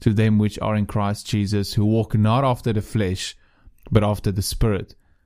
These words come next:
For the law of the Spirit of life in Christ Jesus has made me free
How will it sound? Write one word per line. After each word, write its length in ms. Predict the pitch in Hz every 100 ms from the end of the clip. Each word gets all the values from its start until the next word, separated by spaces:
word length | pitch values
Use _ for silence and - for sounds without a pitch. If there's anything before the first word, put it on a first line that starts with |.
| _
For 120 | - 104
the 120 | 104
law 280 | 113 127 135
of 120 | 131
the 60 |
Spirit 420 | 123 - 135 131 127
of 160 | 113
life 340 | 113 117 120 -
in 100 | 113
Christ 360 | 127 120 120
Jesus 460 | - 123 120 123 -
has 200 | 113 107
made 280 | 110 120 120
me 100 | 113
free 580 | - 151 147 107 92